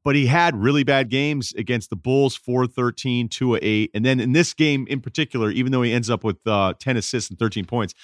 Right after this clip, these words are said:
that's not the game he had 'cause that trap, you were great to point that out. Kinda like what some teams do, like when Miami got Trae Young in one of those games months ago now in the regular season where they sold out to be like, "Hey, let's just screw this up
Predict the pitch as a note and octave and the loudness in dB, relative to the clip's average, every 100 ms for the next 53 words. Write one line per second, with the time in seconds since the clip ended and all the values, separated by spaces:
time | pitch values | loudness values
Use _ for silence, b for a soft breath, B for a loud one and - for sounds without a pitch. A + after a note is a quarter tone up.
0 | B _ B2+ A#2+ C3 B2 A2 A2+ G2+ B2+ | B _ -2 2 0 0 0 2 2 0
1 | A2 G2+ F#2 C3 - E3 D#3 - _ _ | 0 -2 -2 -2 0 2 2 -2 _ _
2 | C3 A2 D3 E3 D3 D3 C3+ B2+ A#2 C#3+ | -4 -2 2 0 0 -4 -2 0 2 2
3 | A2+ - _ _ _ _ _ D#3 G3 G#3 | 2 -2 _ _ _ _ _ 0 2 4
4 | F#3 D#3 - - F3 - F3 C#3 D#3 D3 | 2 0 -4 -6 -8 -4 -4 -4 -2 -2
5 | C3+ C#3 C3+ C3+ D3+ E3 C#3+ B2+ - C#3 | -2 -2 -2 0 0 0 0 -2 0 0
6 | C3 B2+ C3+ B2+ C3 C3 B2+ - B2+ B2+ | 2 2 0 0 -2 0 0 0 0 0
7 | G#2 F#2 A2+ A#2 A#2+ B2+ B2 A#2 A2 F#2 | -2 0 0 0 -2 0 0 0 0 -2
8 | G#2 A2 G2+ A#2+ G#2+ A2 G2 F#2+ - B2+ | -4 -4 -4 -4 -4 -4 -4 -4 -2 0
9 | A#2+ G#2+ G#2+ A#2+ F#2+ G#2+ F#2+ B2+ C3 D#3 | 2 4 2 0 -2 -6 -2 -2 -2 -2
10 | - F#3+ - E3 E3 C#3+ - C3+ - | -4 -4 -6 -4 0 0 2 0 0